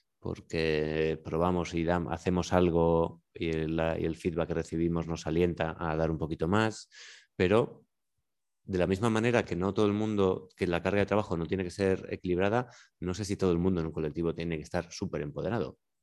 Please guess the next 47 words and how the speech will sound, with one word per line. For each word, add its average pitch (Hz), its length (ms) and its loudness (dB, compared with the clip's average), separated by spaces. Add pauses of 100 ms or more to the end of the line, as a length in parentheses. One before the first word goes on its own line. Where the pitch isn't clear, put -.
(120)
porque 76 240 -8
también, 85 320 -4
pues, 82 140 -6
viva 90 220 2
la 90 60 4
diversidad 85 500 0
y 101 40 2
viva 87 220 2
que 82 80 -4
haya 78 160 -2
roles, 92 640 -2
eh, 82 320 -6
que 82 80 -8
estén 87 220 -4
desde 85 180 -4
otro 76 160 -6
lado, 78 260 -2
¿no? 110 160 -6 (480)
Entonces, 95 240 -2
como 98 200 0
que 92 80 0
pretender, 87 680 0
o - 40 -18
sea, 95 360 2
pues 80 120 -6
la 80 80 0
gente 95 180 0
se 95 40 4
empodera 95 380 8
porque 76 200 -2
se 80 100 -6
empodera. 73 480 -2
Lo 87 160 2
que 98 80 6
hay 95 60 10
que 104 80 8
dejar 104 260 6
es 120 240 6 (1400)
posibilidad 92 640 6
y 123 100 8
espacio 113 440 2
de 92 80 2
que 87 80 0
la 85 100 2
gente 98 240 0
coja - 240 -6
tareas. 76 560 -4